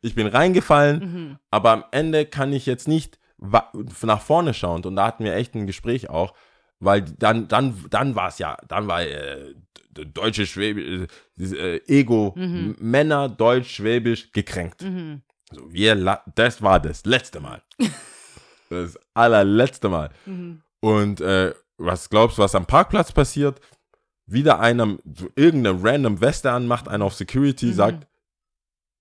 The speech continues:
Speaker 1: also, es ist quasi frei.
Speaker 2: Mhm.
Speaker 1: Also, wer den Stuttgarter Vasen kennt, so frei war dieser Marktplatz für
Speaker 2: <laughs>
Speaker 1: Parken. Niemand musste dich irgendwie einweisen,
Speaker 2: Mhm.
Speaker 1: aber der stand da wie ein Pilo-,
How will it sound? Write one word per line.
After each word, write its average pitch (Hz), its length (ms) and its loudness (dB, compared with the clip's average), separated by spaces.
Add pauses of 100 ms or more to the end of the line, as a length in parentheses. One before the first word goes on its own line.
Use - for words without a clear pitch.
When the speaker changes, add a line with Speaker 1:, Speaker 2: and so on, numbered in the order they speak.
Speaker 1:
also, 110 260 0 (720)
es 101 180 -6
ist 135 220 -6
quasi 117 380 0
frei. 101 460 -2 (120)
Speaker 2:
Mhm. 175 320 -8
Speaker 1:
Also, 107 220 -2
wer 117 120 6
den 117 200 -2
Stuttgarter 135 760 0
Vasen 95 400 -2
kennt, 76 360 -12 (1080)
so 120 280 4
frei 139 580 0
war 117 240 4
dieser 107 340 -2
Marktplatz 98 800 -2
für - 180 -4
Speaker 2:
<laughs> 139 360 0
Speaker 1:
Parken. - 100 -12 (1400)
Niemand 143 420 4
musste 117 300 0
dich - 160 -12
irgendwie 156 420 6
einweisen, 165 800 -4
Speaker 2:
Mhm. 147 160 -18
Speaker 1:
aber 107 240 0
der 104 240 -2
stand 170 360 -6
da 151 280 -4
wie 165 180 -14
ein 120 400 -12
Pilo-, 117 360 -8